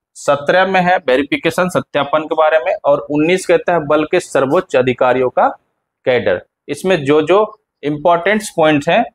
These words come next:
जो serial wise उसका क्रम wise है, वो उसको यहाँ mention किया हूँ,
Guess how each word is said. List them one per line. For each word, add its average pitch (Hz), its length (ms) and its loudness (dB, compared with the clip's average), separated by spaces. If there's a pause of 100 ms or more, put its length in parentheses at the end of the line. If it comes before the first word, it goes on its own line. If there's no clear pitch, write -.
(260)
जो 143 280 0
serial 160 380 0
wise 165 340 2
उसका 165 300 -2
क्रम 165 380 -2
wise 151 300 0
है, 143 200 2
वो 147 280 -2
उसको 160 300 -2
यहाँ 139 200 2
mention 131 360 0
किया 135 200 0
हूँ, 151 260 -2